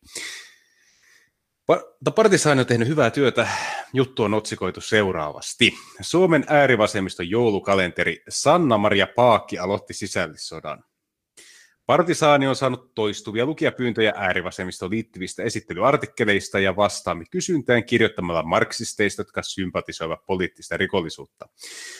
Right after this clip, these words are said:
Ja näissä on aina tämä sama, niin kuin,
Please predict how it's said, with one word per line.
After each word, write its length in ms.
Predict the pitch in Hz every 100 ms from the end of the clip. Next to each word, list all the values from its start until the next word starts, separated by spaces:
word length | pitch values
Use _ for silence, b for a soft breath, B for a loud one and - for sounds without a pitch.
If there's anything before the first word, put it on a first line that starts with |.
| B _
Ja 220 | 101 87 - _ _ _
näissä 340 | 104 123 143 147
on 80 | 123
aina 260 | 135 120
tämä 340 | - 98 92 -
sama, 440 | - 107 104 95
niin 180 | 87 85
kuin, 260 | 87 80